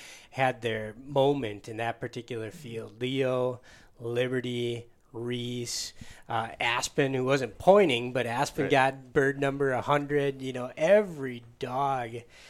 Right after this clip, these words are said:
Speaker 1: had a terrific, um, moment in the sun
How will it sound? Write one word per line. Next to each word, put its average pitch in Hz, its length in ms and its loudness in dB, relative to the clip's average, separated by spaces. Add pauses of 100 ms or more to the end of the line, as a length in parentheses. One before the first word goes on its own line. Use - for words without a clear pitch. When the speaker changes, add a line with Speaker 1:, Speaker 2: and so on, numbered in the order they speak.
(120)
Speaker 1:
had 131 220 0
a 117 80 -6
terrific, 120 880 -10 (160)
um, 107 420 -12 (280)
moment 131 640 -2
in 113 100 -10
the 104 80 -10
sun 110 520 -6